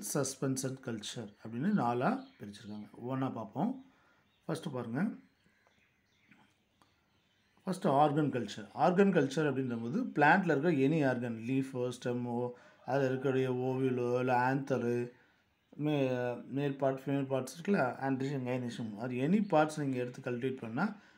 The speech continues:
அதுக்கு பேர் ஆர்கன் கல்ச்சர்னு. The culture of embryos, anthers, ovaries, roots, shoots or other organs of the plants. எம்ப்ரியோஸ் எடுத்து கல்டிவேட் பண்ணலாம், ஆந்தர்ஸ் எடுத்து கல்டிவேட் பண்ணலாம், ஓவரிஸ், ரூட்டு,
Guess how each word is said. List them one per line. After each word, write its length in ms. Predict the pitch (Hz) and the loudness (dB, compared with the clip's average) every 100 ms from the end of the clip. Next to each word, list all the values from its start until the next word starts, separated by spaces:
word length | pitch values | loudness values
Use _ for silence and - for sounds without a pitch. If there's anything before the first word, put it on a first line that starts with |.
| _ 135 | _ 0
அதுக்கு 240 | 139 127 | 0 2
பேர் 120 | 156 131 | 2 4
ஆர்கன் 280 | 127 123 120 113 | 2 -2 -4 -4
கல்ச்சர்னு. 420 | 104 110 104 104 - - _ - | -8 -8 -8 -10 -12 -20 _ -8
The 60 | 120 117 | -4 0
culture 280 | 135 135 165 | 2 4 4
of 100 | 180 139 | 6 4
embryos, 580 | 131 139 139 131 147 208 - - _ _ _ _ _ _ _ _ _ _ _ _ 120 139 | 2 2 2 2 2 0 -4 -14 _ _ _ _ _ _ _ _ _ _ _ _ 2 2
anthers, 420 | 160 160 165 190 - - 127 135 | 2 4 4 4 -2 -10 0 2
ovaries, 420 | 151 151 170 202 - - 117 | 2 2 2 0 -4 -14 -4
roots, 340 | 135 165 180 - - _ _ _ _ | 0 2 0 -4 -14 _ _ _ _
shoots 480 | - - 160 185 170 - - 123 | -12 -4 0 0 -2 -8 -6 0
or 80 | 139 117 | 2 2
other 200 | 123 170 151 135 | 4 6 8 6
organs 320 | 135 135 131 | 4 0 -2
of 40 | 117 | -6
the 80 | 135 - | -8 -8
plants. 280 | 117 110 104 - - _ _ 127 | -8 -8 -12 -18 -20 _ _ -2
எம்ப்ரியோஸ் 460 | 139 151 160 151 | 0 4 4 4
எடுத்து 180 | 139 135 135 | 2 0 -2
கல்டிவேட் 320 | 131 139 135 | 0 -2 -2
பண்ணலாம், 320 | 139 143 151 123 | -2 0 0 0
ஆந்தர்ஸ் 360 | 135 165 160 143 | 0 2 0 0
எடுத்து 180 | 143 131 131 | -2 -2 -4
கல்டிவேட் 360 | 127 143 135 | -4 -4 -2
பண்ணலாம், 280 | 131 139 135 123 151 | -2 -2 0 2 4
ஓவரிஸ், 360 | 160 139 131 131 127 120 | 4 2 2 0 -2 0
ரூட்டு, 380 | 156 156 147 | -2 -2 -2